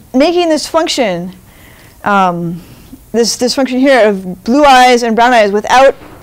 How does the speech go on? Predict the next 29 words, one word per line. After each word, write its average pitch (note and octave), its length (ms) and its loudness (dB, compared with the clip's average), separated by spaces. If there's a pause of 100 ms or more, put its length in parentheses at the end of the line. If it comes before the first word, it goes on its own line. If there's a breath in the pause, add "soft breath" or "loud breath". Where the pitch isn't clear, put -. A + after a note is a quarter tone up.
(120)
um, F3+ 560 -4
putting G#3+ 540 -4
the, F#3+ 380 -2
the G3 160 -2
other G#3+ 360 2
predicate A3+ 540 -4
in G3 120 -8
the, E3+ 380 -4 (800 loud breath)
in G#3+ 80 0
the G3+ 80 0
given F4+ 320 0
side F#3 480 -2
doesn't C#4 220 2
really D4 160 2
make A#3+ 160 -2
sense. - 540 -10 (380 soft breath)
'Cause G#3 140 -4
we A3 120 0
come A#3+ 120 -2
up C4 120 0
with C4 100 -2
this, A3 180 -2
we A#3+ 80 -2
can A3 120 -4
come A#3 100 -2
up A#3+ 80 -2
with A#3 100 -2
this G#3+ 120 -6
counterexample F3 920 -4